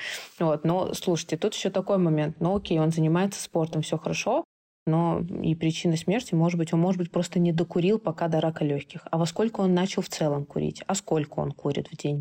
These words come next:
Какой у него пачка лет? Сколько он выкуривает за день? Да, это всё-таки индивидуальные такие факторы. Как мы уже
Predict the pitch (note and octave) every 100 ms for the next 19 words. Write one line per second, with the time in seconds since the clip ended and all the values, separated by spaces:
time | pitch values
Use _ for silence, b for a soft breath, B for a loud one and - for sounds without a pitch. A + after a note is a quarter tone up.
0 | - F3 E3 F#3+ G3 E3+ F3 F3 E3+ -
1 | E3 D3 D3 D3 - - - E3 E3 F3
2 | F3+ E3+ E3 E3+ F3+ E3+ E3+ D#3+ D#3 D3
3 | C#3+ D#3+ D3+ D#3+ F#3 E3 D#3 - E3 -
4 | E3 E3+ E3 D#3 D3+ D3+ D#3 - E3 D#3+
5 | D#3 - - E3+ _ _ _ _ _ -
6 | F#3+ G3+ F#3+ F#3+ F3+ F3 E3 E3 F3 E3+
7 | E3